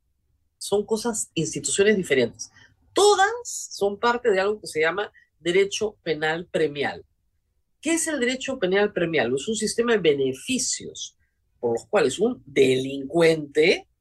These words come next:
porque es delincuente, que va a ser condenado, no hay perdón total, da una cantidad de información tan importante que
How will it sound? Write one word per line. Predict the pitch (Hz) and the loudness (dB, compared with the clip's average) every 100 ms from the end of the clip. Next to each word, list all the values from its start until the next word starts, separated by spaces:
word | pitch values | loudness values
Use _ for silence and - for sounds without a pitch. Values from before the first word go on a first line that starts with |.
| _ _ - | _ _ -14
porque | 110 110 139 185 | -8 -4 -2 0
es | |
delincuente, | 196 151 131 117 113 143 143 - _ _ | -2 -4 -4 -6 -2 -4 -4 -12 _ _
que | - 151 | 2 4
va | 151 196 226 | 6 4 0
a | 220 | 0
ser | 208 214 214 _ | 0 0 -2 _
condenado, | 165 143 139 127 127 139 135 135 131 147 269 - _ _ _ - | -4 -4 -4 -8 -6 -2 -2 -2 0 0 0 -6 _ _ _ -10
no | 143 170 170 | -4 -2 0
hay | 190 202 202 - | 2 2 2 0
perdón | 123 123 135 135 | -8 -6 -6 -6
total, | 135 120 113 107 127 381 - _ _ _ _ _ _ _ - _ _ _ _ _ - | -4 -4 -4 -2 -2 -2 -6 _ _ _ _ _ _ _ -20 _ _ _ _ _ -12
da | 170 262 359 339 247 135 113 _ _ _ _ | 0 2 2 2 0 -2 -8 _ _ _ _
una | 156 175 - | -6 -4 -2
cantidad | 131 131 143 175 | -4 -2 0 2
de | 175 | 2
información | 147 131 143 139 139 - 208 185 170 | -2 -2 0 0 -4 -2 0 0 -2
tan | - 381 427 349 | 0 2 2 0
importante | 247 180 147 - - 127 120 107 - 359 - _ _ _ _ _ _ _ _ _ _ _ | -4 -2 -2 -2 -4 -6 -8 -6 -6 -6 -10 _ _ _ _ _ _ _ _ _ _ _
que | 226 214 220 | 4 6 6